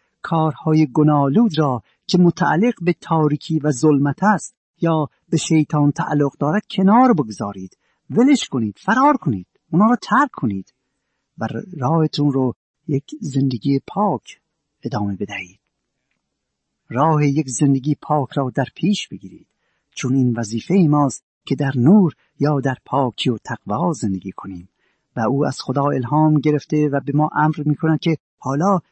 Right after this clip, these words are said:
که مسیحی شده اید، هر کاری که می‌کنید باید با شایستگی و وقار و درستی انجام بدهید تا همه از رفتار شما راضی باشند. و امر می‌کند که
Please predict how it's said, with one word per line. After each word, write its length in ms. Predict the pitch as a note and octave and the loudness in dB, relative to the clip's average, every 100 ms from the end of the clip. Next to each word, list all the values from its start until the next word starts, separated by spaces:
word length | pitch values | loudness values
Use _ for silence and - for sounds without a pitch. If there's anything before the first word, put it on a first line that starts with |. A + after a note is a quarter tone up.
| _ | _
که 140 | F#3 E3 | 0 2
مسیحی 480 | E3+ - F3 A3+ | 2 0 0 2
شده 260 | B3+ - C#3 | 2 0 -2
اید، 280 | C3+ B2 - _ _ | -2 -2 -4 _ _
هر 160 | - G#3+ - | -4 -4 -4
کاری 360 | G#3 A3+ A#3 | 0 2 2
که 160 | F#3 G3 | 2 6
می‌کنید 540 | F3+ E3+ D#3+ F3 - _ _ | 6 6 4 4 2 _ _
باید 520 | E3 F3+ D#3 F3 E3+ _ _ | 0 2 2 2 0 _ _
با 180 | D#3+ E3 | -2 -2
شایستگی 1000 | D3+ - F3 D#3 D3+ - D#3 C#3 F3 E3+ - _ - | -2 -2 0 2 0 -2 -4 0 0 0 -2 _ -6
و 100 | D#3 | 0
وقار 520 | D#3 - D#3+ E3 D#3+ A2+ _ _ | 0 0 0 2 0 -4 _ _
و 120 | D3+ | -4
درستی 640 | C#3 D#3 D3 - - A2 - _ | 0 2 2 -2 -8 -8 -10 _
انجام 400 | - A2+ G#2+ G2 | -6 -4 -4 -6
بدهید 440 | F2+ F2 - - _ _ _ _ _ _ _ _ _ | -8 -10 -12 -14 _ _ _ _ _ _ _ _ _
تا 340 | B2 A2+ C#3 - _ _ | -6 -4 -4 -8 _ _
همه 500 | - D#3+ E3+ G#2+ F2 _ _ _ _ | -2 0 2 -2 -8 _ _ _ _
از 180 | C3+ - | -8 -6
رفتار 520 | A#2+ G2+ - A2 G#2 G2+ | -8 -10 -6 -4 -4 -6
شما 480 | - G2+ G2 F2+ - _ _ _ | -6 -4 -6 -8 -16 _ _ _
راضی 400 | A2+ F2+ F2+ G2 | -8 -8 -10 -14
باشند. 580 | F#2+ - - - - - _ _ _ _ _ _ _ _ _ | -12 -10 -8 -8 -10 -20 _ _ _ _ _ _ _ _ _
و 80 | A#2 | -6
امر 300 | G#2+ A#2+ B2+ | -2 -2 -2
می‌کند 380 | C3 - D3 D3+ | -4 0 0 0
که 140 | E3 | -2